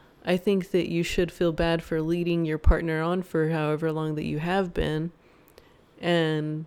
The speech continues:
letting them know that, or not letting <laughs> them know. Well, I don't know. Maybe you don't wanna tell them exactly, "You don't, you don't <laughs> get me off," or, you know, "You don't, I'm not attracted to you." Like, that's really mean to say.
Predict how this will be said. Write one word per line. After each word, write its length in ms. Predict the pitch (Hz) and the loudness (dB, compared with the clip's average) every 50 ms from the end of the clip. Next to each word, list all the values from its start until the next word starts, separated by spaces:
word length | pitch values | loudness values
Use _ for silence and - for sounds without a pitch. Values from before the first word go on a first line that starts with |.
| - _ - | -12 _ -6
letting 440 | 180 175 175 175 175 175 170 170 190 | -2 2 2 4 4 4 4 4 6
them 240 | 170 165 160 160 | 6 4 4 4
know 480 | 165 170 175 185 185 175 170 175 180 185 | 2 2 2 2 4 4 4 2 2 2
that, 260 | 175 175 160 - - 170 | 2 0 0 2 6 10
or 220 | 180 175 165 156 | 10 10 10 8
not 320 | 156 160 165 190 208 185 | 8 8 6 6 6 4
letting 340 | 185 175 156 160 160 160 175 | 2 0 0 0 2 2 0
<laughs> 120 | 175 - - | 2 2 2
them 240 | 214 190 175 175 170 - - - - - - - - - 175 - | 2 2 2 0 -4 -6 -10 -14 -14 -14 -12 -10 -10 -10 -6 -4
know. 80 | - 202 - - - - - - - - - - - | -4 -6 -6 -8 -14 -16 -16 -16 -18 -20 -20 -8 -2
Well, 440 | 202 180 170 165 160 160 165 170 - - | 2 4 4 4 4 4 2 -2 -2 0
I 120 | 190 170 | 0 2
don't 160 | 165 160 156 | 2 2 0
know. 260 | 151 143 143 147 156 180 226 | -2 -2 -4 -4 -6 -6 -2
Maybe 320 | 208 190 185 190 180 180 | 2 4 4 4 4 2
you 60 | 175 | 2
don't 200 | 156 180 180 185 180 | 2 2 2 2 2
wanna 220 | 180 170 156 160 | 0 0 0 -2
tell 180 | 156 - 180 170 160 | -4 -4 -4 -2 -2
them 80 | 151 | -2
exactly, 840 | 147 147 - 170 165 170 170 - 165 151 151 160 165 160 - 185 180 - - | -4 -4 -2 -2 -2 -2 -2 -4 -4 -4 -4 -4 -8 -10 -10 -12 -14 -12 -8
"You 160 | 175 180 190 | -6 -4 -4
don't, 360 | 185 165 156 - - 247 - _ - - _ _ - - - - - - - _ _ _ | -4 -4 -6 -8 -10 -14 -18 _ -20 -20 _ _ -20 -20 -20 -20 -20 -20 -20 _ _ _
you 240 | 185 180 190 202 190 | -4 -2 0 2 2
don't 800 | 190 185 190 247 226 - - - 196 202 214 - - - - - - - - - - - | 4 6 6 6 4 4 2 4 4 4 4 2 0 -2 -2 -6 -14 -20 -20 -20 -18 -14
<laughs> 400 | - 285 262 - - - - - | -14 -14 -14 -14 -18 -20 -2 2
get 180 | - 196 165 | 2 4 4
me 200 | 190 180 175 175 | 4 2 2 2
off," 440 | 170 170 170 160 151 151 165 - - | 2 2 2 0 0 -2 -4 -2 2
or, 220 | 180 165 156 156 | 2 2 2 2
you 200 | 151 160 175 180 | 0 0 0 0
know, 100 | 165 160 | 0 0
"You 140 | 160 170 180 175 | 0 0 0 2
don't, 220 | 175 170 170 170 | 2 2 2 2
I'm 140 | 175 175 175 | 0 0 2
not 140 | 180 180 - | 2 2 0
attracted 500 | 175 - - 175 180 196 - - 165 156 | -2 -2 -2 -2 -2 -2 -2 -4 -4 -2
to 40 | 160 | -2
you." 240 | 156 151 147 147 147 | -2 0 0 0 0
Like, 160 | 156 156 156 | 0 0 0
that's 240 | - 180 180 175 - | 0 -2 -2 -2 -4
really 320 | 160 156 160 151 143 143 | -2 -2 0 0 0 -2
mean 260 | 147 160 180 175 165 151 | -2 0 0 0 0 -2
to 40 | 156 | -6
say. 540 | - - - 240 254 214 175 165 170 180 | -6 -4 -2 0 2 2 2 2 0 -2